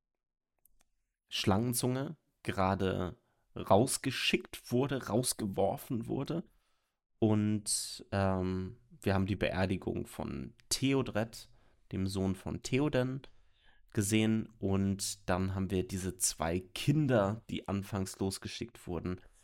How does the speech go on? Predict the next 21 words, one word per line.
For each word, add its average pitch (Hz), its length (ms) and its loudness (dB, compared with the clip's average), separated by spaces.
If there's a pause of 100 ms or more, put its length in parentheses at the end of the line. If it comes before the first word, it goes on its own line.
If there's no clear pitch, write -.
(220)
gesehen, 92 680 2
die 92 480 0 (300)
in - 260 -2
Edoras 95 540 2
letztendlich - 480 -6
gewarnt 101 580 2
haben 92 380 0
vor 90 400 -2
den, 85 580 -8
vor 98 220 2
dem 90 380 -4
drohenden 101 640 2
Krieg - 360 0 (760)
gegen 104 240 0
Edoras. 98 640 -2
Und 95 320 -4
dann 92 260 -4
hat - 380 -6
König 101 500 0
Theoden 92 540 2
entschieden, - 720 -6